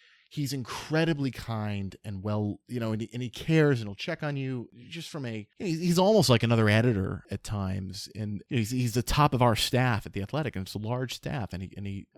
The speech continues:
he's really a special reporter, uh, in person. And I, you know,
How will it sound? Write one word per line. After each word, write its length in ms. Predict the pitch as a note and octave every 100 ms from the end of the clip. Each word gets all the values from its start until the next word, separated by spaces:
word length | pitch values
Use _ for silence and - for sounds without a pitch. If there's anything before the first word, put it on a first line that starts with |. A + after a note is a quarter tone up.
| -
he's 300 | A#2+ C#3 C3
really 240 | F#3+ F3
a 60 | C3
special 520 | - - B2 - A#2+
reporter, 640 | G2+ - G#2+ G2+ F#2+ F2 -
uh, 220 | F#2 F2+ -
in 140 | F#2
person. 640 | E2 - F#2 - F2+ E2+ -
And 160 | - F#2 -
I, 140 | G2 -
you 100 | F3
know, 160 | D#3+